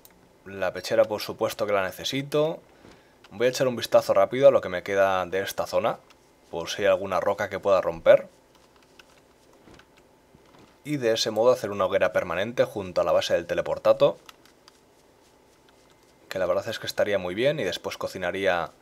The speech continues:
la carne que tengo. Y si no, pues tendré que hacer una temporal. Y ya supongo que pasaré la tarde-noche ahí, y en cuanto amanezca me piro a ese agujero de gusano nuevo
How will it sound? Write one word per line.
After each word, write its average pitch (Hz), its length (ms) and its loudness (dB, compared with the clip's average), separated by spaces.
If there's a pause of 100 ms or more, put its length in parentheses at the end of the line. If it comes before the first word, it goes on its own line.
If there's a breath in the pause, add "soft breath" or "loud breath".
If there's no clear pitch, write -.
(540 soft breath)
la 87 240 -6
carne 104 300 -2
que 90 100 -8
tengo. 110 400 -4 (1200)
Y - 80 -14
si - 140 -10
no, 95 100 -8
pues 98 140 -8
tendré 95 200 -4
que 95 60 0
hacer 98 180 -4
una 87 540 -4 (320)
temporal. 104 560 0 (3000)
Y 95 100 -8
ya 92 100 -2
supongo 101 360 -4
que 104 100 -8
pasaré 98 300 2
la 98 120 4
tarde-noche 98 500 0
ahí, 123 340 0
y 101 60 -10
en 92 140 -8
cuanto 92 240 -2
amanezca 98 400 0
me 104 120 2
piro 87 440 -2 (560 loud breath)
a 92 140 -2
ese 95 180 -4
agujero 90 340 -2
de 92 80 0
gusano 92 380 -6
nuevo 147 400 0